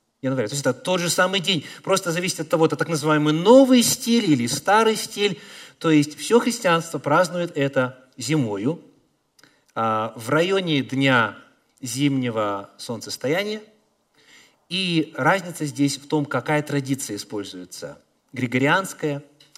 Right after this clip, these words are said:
или юлианская, что касается календаря. Ну, а теперь давайте о Рождестве. В чем проблема с этой датой? Почему бы не праздновать? Хочешь двадцать пятого декабря,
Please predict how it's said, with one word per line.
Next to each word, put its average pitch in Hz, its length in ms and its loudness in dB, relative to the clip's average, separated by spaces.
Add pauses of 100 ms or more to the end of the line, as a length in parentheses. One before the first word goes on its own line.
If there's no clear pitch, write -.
(160)
или 131 160 -2
юлианская, 127 560 0
что - 140 -12
касается 113 640 -8 (360)
календаря. 95 520 -14 (1400)
Ну, 196 260 -2
а - 60 -4
теперь 170 520 -8 (440)
давайте 139 500 -2 (240)
о 131 140 -6
Рождестве. 120 760 -10 (460)
В - 80 -20
чем 214 260 -6
проблема 160 600 -2
с - 160 -6
этой 135 240 -6
датой? - 500 -6 (360)
Почему 226 300 -4
бы 202 100 -4
не 165 100 0
праздновать? 143 560 0
Хочешь 165 300 2
двадцать 117 280 -6
пятого 135 300 0
декабря, 208 560 4